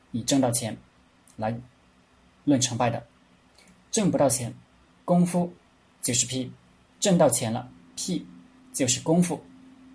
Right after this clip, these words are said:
记住了，一定要在自己能力范围内做最高价，这样用户才会真的重视你，你自己也能挣到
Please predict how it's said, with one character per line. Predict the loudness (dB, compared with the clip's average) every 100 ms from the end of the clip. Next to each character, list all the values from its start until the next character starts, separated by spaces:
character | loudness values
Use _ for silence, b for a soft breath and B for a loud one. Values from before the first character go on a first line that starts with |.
| -6
记 | -2 0
住 | 0
了， | -2 -6 -18 -20 -20 -12
一 | -2 0
定 | 2 0 -2 _ _ -2
要 | 2 4
在 | 2
自 | 2 2
己 | 0 -2 _
能 | -4 0 2 2
力 | 0
范 | 0 0 0
围 | 0
内 | 0 0 -6 _ _ _
做 | 2 2 2 -12 _ -4
最 | -2
高 | 2
价， | 2 0 -6 _ _ _ _ _ _ _ _ _ -6
这 | -2
样 | -2 -4 -16 -20 -20 -6
用 | 4 4
户 | 4 0 -4 -14 _
才 | -4 -2
会 | 0 -2 -4 -2
真 | 2 2
的 | 2
重 | 2 2
视 | 2
你， | 0 -4 -14 _ _
你 | 2 4 4
自 | 2
己 | 0 -2 -6 _ _ _
也 | -4 -2
能 | 0 -2 -4 -12 _ _ _ -4
挣 | 0
到 | 2